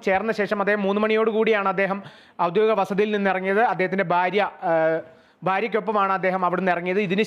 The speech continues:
ശേഷം അദ്ദേഹം, ഏഹ്, രാജ്ഘട്ടിലെത്തി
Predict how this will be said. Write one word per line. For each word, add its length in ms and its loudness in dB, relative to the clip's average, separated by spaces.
ശേഷം 300 -2
അദ്ദേഹം, 280 -2
ഏഹ്, 340 2
രാജ്ഘട്ടിലെത്തി 680 -2